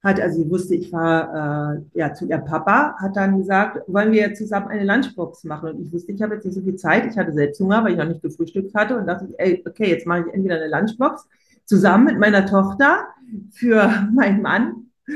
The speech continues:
oder ich esse selbst.“ Ja? Und dann, äh, habe ich gesagt, ähm, sie wollte es halt unbedingt mit mir machen. Und dann habe ich gesagt, „Hm, weißt du,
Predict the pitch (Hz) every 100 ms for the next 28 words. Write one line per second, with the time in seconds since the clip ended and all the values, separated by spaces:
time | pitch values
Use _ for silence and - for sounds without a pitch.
0 | 277 226 220 220 233 - 226 247 226 185
1 | 156 - - - _ _ _ _ 165 165
2 | 240 - 254 _ _ - 170 190 196 196
3 | 196 185 185 208 208 202 202 196 196 -
4 | - _ - 190 185 180 180 175 175 165
5 | 220 - _ _ _ _ _ _ _ _
6 | _ 196 202 262 262 269 214 226 226 214
7 | 196 190 190 185 143 131 - 131 - 175
8 | 175 175 175 165 190 202 - - _ _
9 | _ _ _ 190 226 220 302 -